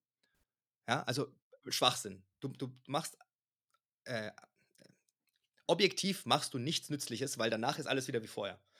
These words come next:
Nur, nur du warst beschäftigt sozusagen, ja? So. Aber da sieht man, ob du das enthusiastisch und zum Be-, mit de-, mit dem Besten deiner Möglichkeit machst, diese völlig sinnlose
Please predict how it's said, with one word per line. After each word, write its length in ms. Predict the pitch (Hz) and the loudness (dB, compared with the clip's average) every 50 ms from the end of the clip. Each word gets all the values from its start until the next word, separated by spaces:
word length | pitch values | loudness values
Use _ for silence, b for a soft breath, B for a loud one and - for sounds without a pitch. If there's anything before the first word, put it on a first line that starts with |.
| b b b b b b _ _ _ _ - | b b b b b b _ _ _ _ -4
Nur, 260 | 123 131 156 165 139 | 2 4 4 4 4
nur 140 | 156 151 147 | 4 0 0
du 100 | 151 139 | 2 2
warst 160 | 143 135 - | 0 0 0
beschäftigt 460 | - 117 - 117 113 - - 104 - | -2 -2 0 -2 -2 -2 -6 -10 -8
sozusagen, 500 | - 104 - - 98 95 101 95 95 101 | -8 -8 -8 -8 -8 -8 -8 -10 -8 -8
ja? 180 | 104 131 165 - B B B B B | -8 -8 -8 -10 B B B B B
So. 340 | B - 135 113 95 - b b b b b b _ _ _ _ _ _ _ | B 0 0 0 0 -2 b b b b b b _ _ _ _ _ _ _
Aber 200 | 120 120 120 117 | 0 2 2 4
da 280 | 110 110 131 180 220 208 | 8 8 10 10 10 8
sieht 300 | 208 - 214 214 - 110 | 4 2 0 0 0 -2
man, 360 | 110 107 131 170 202 185 - _ - | -2 -2 -2 -2 -4 -6 -2 _ 4
ob 220 | - 135 - - | 4 4 4 4
du 100 | - 196 | 2 4
das 480 | 165 - 165 180 - - - - - - _ _ _ | 4 6 4 4 2 0 -2 -4 -8 -12 _ _ _
enthusiastisch 1000 | - 135 135 - - 131 120 - 117 127 147 - - - 233 214 - - - - _ | 0 0 0 2 0 0 2 4 4 2 2 0 -2 -2 -2 0 -2 -4 -8 -8 _
und 160 | - 139 127 | -4 -4 0
zum 160 | - 131 120 | 0 0 0
Be-, 100 | 127 127 | 0 -2
mit 180 | - 127 127 - | -4 -4 -6 -8
de-, 80 | 131 - | -8 -8
mit 140 | - 127 127 | -6 -6 -4
dem 140 | - 110 104 | -2 0 2
Besten 340 | - 160 185 - - - 170 | 4 4 4 4 2 2 4
deiner 200 | 139 131 127 113 | 4 6 6 4
Möglichkeit 640 | 113 113 135 151 185 180 - - 190 190 - - - - | 4 4 2 2 0 0 2 2 0 0 -2 -6 -4 -2
machst, 400 | 180 208 226 - - - - - _ _ _ _ _ _ _ _ _ _ _ - | 0 0 0 -2 -6 -10 -12 -16 _ _ _ _ _ _ _ _ _ _ _ -4
diese 220 | 147 151 160 131 | -2 -2 0 -2
völlig 320 | - - 170 220 226 208 - | 0 2 4 4 4 2 0
sinnlose 640 | 120 143 190 208 196 185 180 185 160 180 175 - | 2 2 2 4 4 4 4 4 4 2 -2 -4